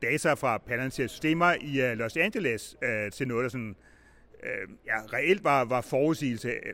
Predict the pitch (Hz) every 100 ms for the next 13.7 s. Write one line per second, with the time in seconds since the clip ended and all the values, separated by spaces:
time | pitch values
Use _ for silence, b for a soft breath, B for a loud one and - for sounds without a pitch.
0 | - - - 107 120 202 220 175 151 151
1 | 156 156 131 123 117 135 143 127 117 104
2 | - - 117 110 - 110 98 - 98 92
3 | - - 120 110 101 90 B B B B
4 | B B B _ - 131 185 185 - 165
5 | 156 180 156 139 131 135 123 131 160 175
6 | 127 - 131 127 120 - - - - -
7 | - 151 135 160 165 - 135 147 139 -
8 | 143 196 180 147 123 117 127 123 131 123
9 | - 175 165 139 127 131 147 151 143 123
10 | 127 139 117 131 127 139 143 127 123 113
11 | 110 104 b b b b b _ - 131
12 | 110 107 107 123 117 131 117 110 117 170
13 | 170 131 107 135 180 165 156